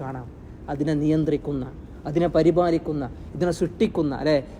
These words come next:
മക്കയിലുള്ള മുശ്രിക്കീങ്ങൾക്ക് അള്ള ബോധ്യപ്പെടുത്തി കൊടുക്കുകയാണ്, ആകാശഭൂമികളെ പടച്ചത് ആരാന്ന് ചോദിച്ചു കഴിഞ്ഞാൽ അവർ പറയും, "അള്ളാ." അപ്പോൾ ആ അള്ള പടച്ചിട്ടുണ്ടെങ്കിൽ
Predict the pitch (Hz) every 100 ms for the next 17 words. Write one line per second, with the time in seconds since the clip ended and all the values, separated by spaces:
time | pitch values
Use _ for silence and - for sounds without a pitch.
0 | - 151 151 208 208 202 185 175 165 196
1 | 190 196 190 180 175 170 170 180 185 170
2 | 175 160 - 143 135 160 170 175 185 165
3 | 175 180 175 165 170 156 151 175 165 165
4 | 175 170 165 160 175 165 165 180 185 185
5 | 190 220 - - - 147 156 151 135 -
6 | - - 175 240 254 226 214 247 247 214
7 | 185 214 220 208 190 170